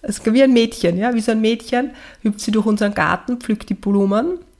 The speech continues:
und dann zündet sie in Doktor Nishas Praxis die Altarkerze an.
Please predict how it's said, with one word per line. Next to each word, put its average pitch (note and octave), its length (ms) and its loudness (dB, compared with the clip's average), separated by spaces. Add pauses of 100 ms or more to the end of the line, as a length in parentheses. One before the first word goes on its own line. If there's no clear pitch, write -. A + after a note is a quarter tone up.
(480)
und G#3+ 240 -4
dann F#3 240 0
zündet B3 340 -4
sie A#3+ 480 -4 (420)
in G3+ 240 -2
Doktor F#3+ 300 -2
Nishas G3+ 380 -4
Praxis - 840 -6 (640)
die G3+ 80 0
Altarkerze F3 800 -4
an. E3 260 -10